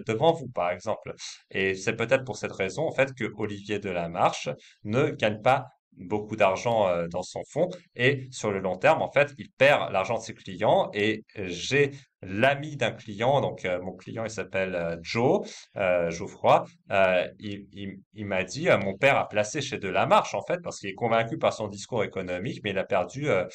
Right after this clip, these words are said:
plus de quatre-vingt-dix pour cent des fonds qu'il lui a confiés. » Et en fait, si vous prenez la performance d'Olivier Delamarche et de son fonds, euh, c'est toujours, euh, du moins quatre-vingt-dix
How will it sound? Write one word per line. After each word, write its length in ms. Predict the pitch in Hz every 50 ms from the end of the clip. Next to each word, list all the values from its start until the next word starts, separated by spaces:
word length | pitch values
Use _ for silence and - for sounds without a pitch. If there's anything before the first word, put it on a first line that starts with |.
| - - _ _ -
plus 100 | - 110
de 60 | 113
quatre-vingt-dix 480 | - 101 - - 104 98 92 90 95 -
pour 160 | - 90 -
cent 180 | - - 113 117
des 140 | 110 95
fonds 360 | - - 120 123 143 131 - -
qu'il 180 | - - 117 107
lui 140 | 104 113 131
a 260 | 156 185 - - - _
confiés. » 580 | - 180 202 202 - - - 123 139 - - - - - - - - - - - - - -
Et 100 | 104 101
en 80 | 101
fait, 220 | 101 - 131 135 127
si 160 | 123 123 110
vous 80 | 90
prenez 260 | - - 113 110 113 113
la 100 | 117 117
performance 720 | - 131 120 120 - 131 120 117 120 123 120 - - - - _
d'Olivier 420 | 107 107 101 101 101 98 104 107 104
Delamarche 640 | 107 98 95 98 98 98 104 107 107 104 - - - 92 87 -
et 80 | -
de 140 | 87 92 92
son 240 | - - - 90 87
fonds, 260 | - - 117 127 - - - - - - _ - -
euh, 160 | 92 87 85
c'est 160 | 87 - 87
toujours, 480 | - 98 90 87 85 117 143 127 104 95
euh, 100 | 90 87
du 200 | 85 - - 92
moins 220 | 92 98 110 113
quatre-vingt-dix 460 | 113 107 - - 98 92 90 - -